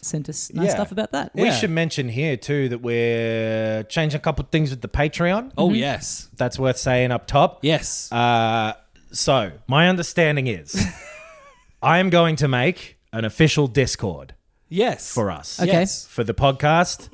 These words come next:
Speaker 2: Not everyone likes Facebook, so there'll be a Discord as well, 'cause a lot of people like it.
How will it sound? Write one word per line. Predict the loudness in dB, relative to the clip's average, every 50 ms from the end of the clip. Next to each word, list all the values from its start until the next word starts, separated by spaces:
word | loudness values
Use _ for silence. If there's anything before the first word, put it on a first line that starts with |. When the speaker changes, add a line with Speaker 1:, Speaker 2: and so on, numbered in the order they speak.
| -18 -12 -4
Speaker 2:
Not | -2 2 2
everyone | 2 2 4 2 2 2
likes | 0 -2 -4 -4 -2
Facebook, | 0 2 2 2 2 2 0 0 0 -2 -16 _ _ _ _ _ _ _ _ _
so | -8 -6 -4 -2
there'll | -2 -2 -2
be | -2 -2 0
a | 0 -2 -2 -4 -6 -8 -10 _ _ _ _ _
Discord | 0 0 0 0 0 0 2 4 4 2 0 -4 _ _
as | -2 -2 0 0 0
well, | 0 2 2 2 0 -2 -4 -8 -12 _ _ _ _ -20 _ _ _ _ _ _ _
'cause | -10 -10 -8 -6
a | -4
lot | -4 -2 -2
of | -2
people | -6 -6 -6 -4
like | -2 0 -2 0 0
it. | 0 -2 -4 -4 -8 _